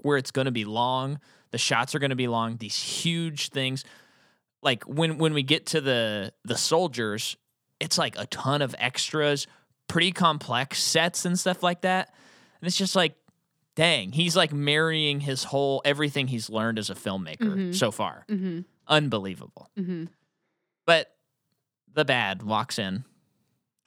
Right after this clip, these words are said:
Speaker 1: to this house. He sits down. Everyone's quiet. The wife and then the, the child, like, go away. Sits down. He starts cutting bread with a knife, which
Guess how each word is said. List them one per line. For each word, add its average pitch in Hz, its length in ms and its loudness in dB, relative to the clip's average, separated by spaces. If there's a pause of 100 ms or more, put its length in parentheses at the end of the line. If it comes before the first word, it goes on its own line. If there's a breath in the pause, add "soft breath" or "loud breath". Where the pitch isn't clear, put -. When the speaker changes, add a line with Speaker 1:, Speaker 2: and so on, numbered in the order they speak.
(120)
Speaker 1:
to 135 80 0
this 131 160 2
house. 101 420 -4 (380)
He - 80 -4
sits 151 280 0
down. 131 220 4
Everyone's 151 520 2
quiet. 92 400 -2
The 117 100 2
wife 120 420 0
and 120 220 0
then 117 140 0
the, 104 360 -2
the 117 220 -2
child, 101 380 -2
like, 85 160 -12
go 92 240 -4
away. 80 340 -10 (880)
Sits 156 160 0
down. 123 220 2
He 135 100 -2
starts 143 320 2
cutting 160 640 2
bread 135 300 2
with 147 160 0
a 151 40 2
knife, 117 440 -6 (540)
which 139 260 2